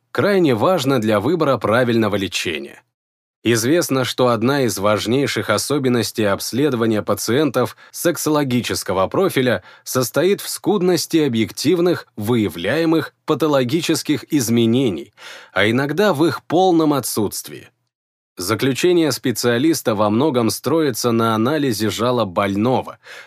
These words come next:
сведений из беседы с ним и его половой партнершей.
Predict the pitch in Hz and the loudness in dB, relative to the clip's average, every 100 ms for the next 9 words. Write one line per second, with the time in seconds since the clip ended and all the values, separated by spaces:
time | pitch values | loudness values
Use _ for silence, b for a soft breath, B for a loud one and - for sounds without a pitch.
0 | B - 104 135 190 151 151 127 131 131 | B -6 0 2 2 4 4 2 0 -2
1 | 104 120 110 110 90 82 - 117 190 185 | 0 0 0 -2 -2 -6 -2 2 2 2
2 | - 127 107 95 170 - 175 156 143 113 | 0 0 0 0 0 2 0 2 0 0
3 | 113 104 107 87 - - - - | 0 0 -2 -2 -4 -10 -14 -20